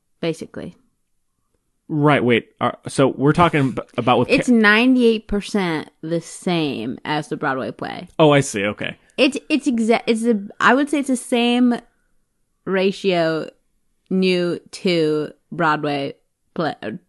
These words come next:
Speaker 1: new to filmed versus original version as Oh Hello.
Speaker 2: Okay. Well, yeah, I was just worried
Speaker 1: Very
Speaker 2: be-,
Speaker 1: close.
Speaker 2: if, in case
Speaker 1: Same actors and everything.
Speaker 2: Okay. I, yeah, I, I was just worried because at first I thought I may have watched the wrong thing, but no, it's,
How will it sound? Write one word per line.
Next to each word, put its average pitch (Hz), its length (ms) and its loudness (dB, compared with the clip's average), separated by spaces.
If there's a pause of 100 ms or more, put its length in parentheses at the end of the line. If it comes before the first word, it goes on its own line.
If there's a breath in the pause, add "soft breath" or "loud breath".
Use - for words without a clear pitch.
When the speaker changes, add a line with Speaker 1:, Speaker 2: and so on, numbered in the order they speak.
Speaker 1:
new 196 300 2
to 196 340 0
filmed 202 340 -2
versus 175 420 -4
original 170 500 -2
version 151 480 -4
as 147 540 -4
Oh 135 120 -4
Hello. 143 420 -6 (360)
Speaker 2:
Okay. 104 440 0
Well, 131 260 2
yeah, 143 180 2
I 135 40 6
was 156 140 6
just - 180 -4
worried 131 180 2
Speaker 1:
Very 156 240 2
Speaker 2:
be-, - 60 -12
Speaker 1:
close. 95 220 -6
Speaker 2:
if, 120 140 -2
in 127 100 -4
case 127 200 2
Speaker 1:
Same 196 60 2
actors 170 400 0
and 160 80 -6
everything. 131 500 -8 (1000)
Speaker 2:
Okay. 131 440 4
I, 135 120 2
yeah, 131 200 4
I, 135 360 2
I - 20 2
was 139 140 4
just - 180 -4
worried 127 320 0
because 107 400 -4
at 113 140 -6
first 117 280 -4
I 110 60 -2
thought 107 240 -4
I 101 80 -2
may 110 120 -2
have 101 120 -6
watched 101 540 -8 (160)
the 110 80 -6
wrong 101 240 -4
thing, 95 380 -8 (120)
but 87 160 -4
no, 95 340 -6
it's, - 280 -12